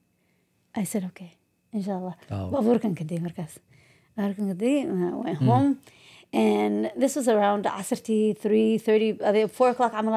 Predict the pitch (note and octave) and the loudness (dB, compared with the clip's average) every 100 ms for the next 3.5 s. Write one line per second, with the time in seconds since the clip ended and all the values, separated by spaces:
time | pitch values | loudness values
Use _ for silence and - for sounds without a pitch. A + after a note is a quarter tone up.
0 | G3 F#3+ G#3 A3 - A3 G#3 G#3+ A#3+ - | 0 0 0 -4 -4 -6 -2 -2 -2 0
1 | C3 A#2+ A2 - _ _ C#4 D#4+ - - | 2 2 0 -6 _ _ 4 4 4 4
2 | C#4 G#3 G3 - B3 - F#3 - F3+ E3+ | 6 2 0 -2 -4 -6 -8 -6 -6 -6
3 | G#3+ - - E3 E3 | -10 -10 -8 -6 -6